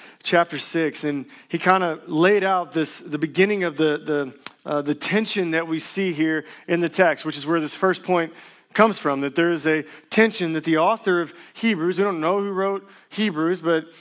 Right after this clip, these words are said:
we know that he's building this tension for us. And so last week, if you would have heard what he said last week, then Hebrews six, four through seven, uh, says the following. They're gonna put it up for you. It says this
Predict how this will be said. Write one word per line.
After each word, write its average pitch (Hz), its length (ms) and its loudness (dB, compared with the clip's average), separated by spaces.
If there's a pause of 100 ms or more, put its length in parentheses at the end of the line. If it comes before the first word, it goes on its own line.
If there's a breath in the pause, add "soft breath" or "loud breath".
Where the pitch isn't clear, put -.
(180 loud breath)
we 165 100 2
know 190 140 2
that 175 100 -2
he's 180 180 -4
building 190 680 4
this 170 260 -4 (260 loud breath)
tension 220 360 0
for 139 240 -2
us. 127 100 -6
And 147 80 -8
so 156 140 0
last 196 440 2
week, 196 240 -2
if 185 140 -2
you 180 100 0
would 170 100 0
have 160 140 -4 (200 loud breath)
heard 196 280 0
what 190 140 0
he 170 80 -2
said 180 260 -2
last 185 360 2
week, 156 240 -2
then 170 260 -2 (160 loud breath)
Hebrews 185 320 0
six, 208 320 0
four 196 240 0
through 180 160 -4
seven, 180 480 -4 (280 loud breath)
uh, 156 140 2
says 165 280 -2
the 156 100 -6
following. 143 400 2
They're 135 100 -6
gonna 135 140 -6
put 143 100 -8
it 139 80 -2
up 135 120 -6
for 131 180 -8
you. 120 100 -10 (680 loud breath)
It 135 80 -8
says 160 200 -2
this 135 400 -4